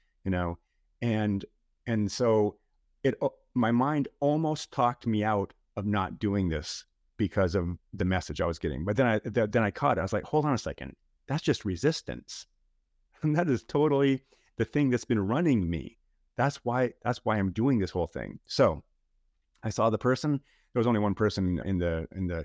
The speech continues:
coffee shop that was sitting down at that, at that moment. So I got my coffee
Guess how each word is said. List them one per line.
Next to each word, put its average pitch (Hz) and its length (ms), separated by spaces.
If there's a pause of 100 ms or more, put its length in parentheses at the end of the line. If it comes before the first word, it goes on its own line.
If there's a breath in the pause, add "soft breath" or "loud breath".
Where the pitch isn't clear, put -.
coffee 104 280
shop 85 320 (380)
that 101 80
was 92 140
sitting 98 240
down 95 260
at - 80
that, 80 220 (100)
at - 120
that 82 140
moment. 98 300
So 85 340 (800)
I 110 40
got 135 140
my 131 80
coffee 113 560